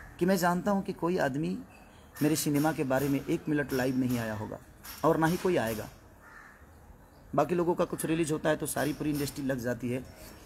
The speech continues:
कि भैया ने ऐसा किया, बबुआ ने ऐसा किया,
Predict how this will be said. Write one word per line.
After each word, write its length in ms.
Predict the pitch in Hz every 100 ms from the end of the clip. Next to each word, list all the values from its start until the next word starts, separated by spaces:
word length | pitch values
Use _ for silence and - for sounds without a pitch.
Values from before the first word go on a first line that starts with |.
| -
कि 60 | 127
भैया 280 | 113 131 143
ने 100 | 139
ऐसा 280 | 135 - 135
किया, 320 | 135 139 135
बबुआ 360 | 110 123 127 147
ने 140 | 135
ऐसा 200 | 131 143 131
किया, 400 | 135 139 139